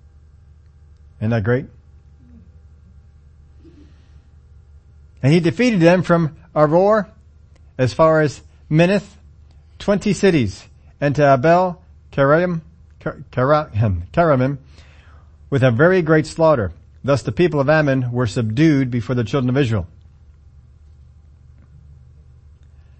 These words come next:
Two verses. That's it.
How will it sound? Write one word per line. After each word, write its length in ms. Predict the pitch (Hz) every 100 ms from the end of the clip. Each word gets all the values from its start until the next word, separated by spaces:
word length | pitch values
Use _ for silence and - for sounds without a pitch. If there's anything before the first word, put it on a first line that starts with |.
| - - - - _
Two 100 | 220
verses. 420 | 214 185 139 104 - - - _ - - - _ - - - - - - - _ - _ - 170 175 165 165 170 170 226 202 - 240 - - - - - - - -
That's 160 | 127 104
it. 180 | 202